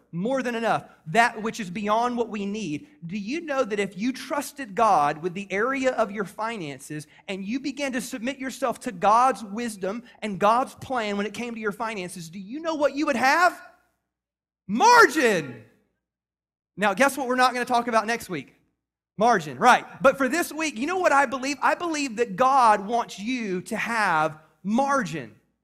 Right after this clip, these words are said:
I believe God wants you to have leftovers, and, and, and I can prove it in Scripture.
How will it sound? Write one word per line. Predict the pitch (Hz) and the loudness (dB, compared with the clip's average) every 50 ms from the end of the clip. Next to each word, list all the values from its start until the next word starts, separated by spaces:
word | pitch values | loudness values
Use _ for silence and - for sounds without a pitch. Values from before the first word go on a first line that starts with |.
| _ _ _ _ _ - | _ _ _ _ _ 0
I | 302 | 0
believe | 330 370 349 320 311 233 208 | 2 2 0 0 0 2 4
God | 294 294 294 269 269 | 6 6 6 4 2
wants | 294 285 285 - | 0 -4 -4 -4
you | 294 294 | -4 -2
to | 262 | 0
have | 254 269 269 262 269 277 | 0 2 0 0 0 -2
leftovers, | 311 320 - - - 262 220 170 175 165 156 | -2 -2 -2 -2 -2 -2 -2 -2 -2 -6 -6
and, | 220 233 247 | -6 -6 -6
and, | 233 254 269 - | -4 -4 -2 0
and | 254 277 269 | 0 0 0
I | 320 349 349 | 0 -2 -2
can | 349 320 262 | -2 -4 -8
prove | - - - 320 359 359 269 220 | -8 -8 -6 -4 -4 -4 -2 -2
it | 233 220 - - - - - - | -2 -2 -2 -6 -20 -20 -14 -8
in | 262 269 269 | -6 -6 -6
Scripture. | 262 - - 349 339 - - - 190 143 | -6 -6 -6 -6 -6 -6 -8 -8 -8 -8